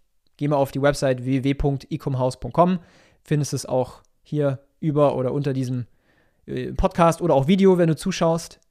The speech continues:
ja, wo wir dir das einfach mal zeigen, was alles machbar ist, um hoch zu skalieren,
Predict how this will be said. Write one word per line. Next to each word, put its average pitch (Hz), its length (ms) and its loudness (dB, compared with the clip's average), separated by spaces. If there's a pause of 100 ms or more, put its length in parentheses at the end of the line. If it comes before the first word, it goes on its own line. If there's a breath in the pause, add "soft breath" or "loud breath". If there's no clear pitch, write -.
(340)
ja, 143 300 -2
wo 139 100 -4
wir 143 100 2
dir 143 120 2
das 131 120 -2
einfach 151 200 0
mal 131 120 0
zeigen, 185 640 2
was 151 220 0
alles 143 260 -4
machbar 165 300 2
ist, 170 360 -6 (280)
um 131 140 -6
hoch 175 160 0
zu 196 120 -4
skalieren, 170 640 0